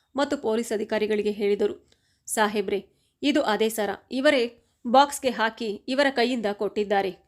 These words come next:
ನೋಡಿ, ಈ ಅಂಗಡಿಯ ಹೆಸರಿನ ಬ್ಯಾಗ್ ಕೂಡ ಇದೆ. ಒಂದು ವೇಳೆ ನಿಮಗೆ ನಂಬಿಕೆ ಬರದಿದ್ದರೆ ನಾನು ಪಕ್ಕದ ಅಂಗಡಿಗಷ್ಟೇ ಹೋಗಿದ್ದೇನೆ.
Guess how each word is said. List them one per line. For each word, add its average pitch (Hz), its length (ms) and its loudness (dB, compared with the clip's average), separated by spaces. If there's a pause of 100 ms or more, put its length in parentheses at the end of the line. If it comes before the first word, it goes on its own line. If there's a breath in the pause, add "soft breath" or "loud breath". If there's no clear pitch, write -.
(320)
ನೋಡಿ, 240 240 2
ಈ 240 260 -2
ಅಂಗಡಿಯ 269 440 2
ಹೆಸರಿನ 226 440 -2
ಬ್ಯಾಗ್ 196 280 -4
ಕೂಡ 214 180 -2
ಇದೆ. 208 340 0 (400)
ಒಂದು 285 240 2
ವೇಳೆ 220 480 0
ನಿಮಗೆ 247 320 0
ನಂಬಿಕೆ 226 340 -2
ಬರದಿದ್ದರೆ 208 640 -2 (160)
ನಾನು 240 220 2
ಪಕ್ಕದ 226 380 -2
ಅಂಗಡಿಗಷ್ಟೇ 208 600 -2
ಹೋಗಿದ್ದೇನೆ. 196 640 -2